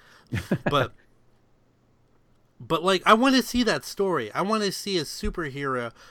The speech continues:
Speaker 2: somebody who was looked up to, and, and was, was held up in parades and was living the life, and all of that is gone, and all of that has been taken away, and now that
Speaker 1: Mm-hmm.
Speaker 2: character is just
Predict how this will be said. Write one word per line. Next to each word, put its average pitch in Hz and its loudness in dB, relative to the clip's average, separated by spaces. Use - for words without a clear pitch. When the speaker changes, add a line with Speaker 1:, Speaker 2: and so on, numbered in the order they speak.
Speaker 2:
somebody 226 0
who 190 2
was 156 -4
looked 175 0
up 151 -2
to, 156 -4
and, 127 -6
and 117 -8
was, 120 -8
was 120 -10
held 160 -2
up 151 -4
in 131 -10
parades 131 -6
and 120 -10
was 113 -6
living 151 -6
the 120 -8
life, 123 -4
and 135 -8
all 160 -2
of 160 -2
that 151 0
is 120 -8
gone, 117 0
and 98 -14
all 135 -4
of 139 -6
that 127 -4
has 113 -12
been 120 -10
taken 120 -8
away, 107 -6
and 107 -8
now 123 -2
that 123 0
Speaker 1:
Mm-hmm. 117 0
Speaker 2:
character 117 -8
is 107 -12
just 113 -10